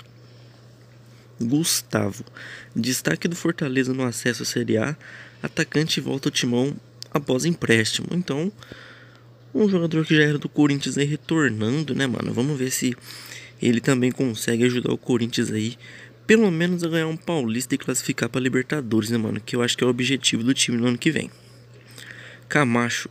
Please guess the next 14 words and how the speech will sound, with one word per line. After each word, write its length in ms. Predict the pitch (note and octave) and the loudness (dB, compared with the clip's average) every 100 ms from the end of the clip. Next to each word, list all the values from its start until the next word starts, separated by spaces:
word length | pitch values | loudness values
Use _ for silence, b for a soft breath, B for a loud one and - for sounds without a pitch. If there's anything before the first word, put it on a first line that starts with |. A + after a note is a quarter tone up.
| - | -4
outro 300 | C#3 B2+ - | -4 -2 -2
jogador 420 | D#3 D3 B2+ A#2 | 0 2 0 0
retornando 720 | C3 C#3+ - C3+ A#2+ B2+ C3+ | 0 -2 2 2 4 2 2
de, 560 | B2+ C3 C3+ B2+ A2+ A2 - | 0 2 4 4 2 -2 -6
de 140 | A2 B2+ | 0 0
empréstimo 680 | C3+ - G#2+ A2 - - - | 2 4 4 4 2 -2 -4
aí, 80 | - | -10
mano. 200 | - - B B B B | -12 -16 B B B B
Camacho 360 | - A#2+ A#2+ - | -6 -2 -2 2
tava 120 | B2+ | 2
emprestado 460 | B2 B2 A2 A2 | 2 0 0 -2
pelo 440 | A2 C3+ C3 A#2 G2+ - - - | 0 2 4 4 0 -8 -20 -10
Atlético 460 | - A#2 A#2 G#2+ - | -6 -2 0 -2 -6
Paranaense, 800 | - A#2 B2+ C#3+ B2+ F3 - - | -4 -2 0 0 0 -2 -6 -10